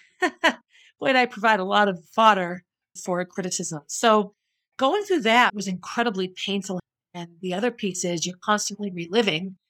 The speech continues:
We were constantly reliving when Molly was alive.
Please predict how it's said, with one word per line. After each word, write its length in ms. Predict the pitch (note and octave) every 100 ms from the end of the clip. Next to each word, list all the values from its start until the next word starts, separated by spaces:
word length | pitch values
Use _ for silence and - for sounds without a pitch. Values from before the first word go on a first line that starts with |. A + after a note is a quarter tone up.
| _ _ _ _ _
We 260 | F3+ A3+ C4
were 160 | A3 G#3
constantly 540 | - A#3+ C4 C#4 B3+
reliving 600 | G#3+ F#3+ G#3 F#3+ F3+ F3+
when 180 | F3+ F3+
Molly 280 | F3+ F3+ F#3+
was 160 | F3
alive. 340 | E3 D#3+ D#3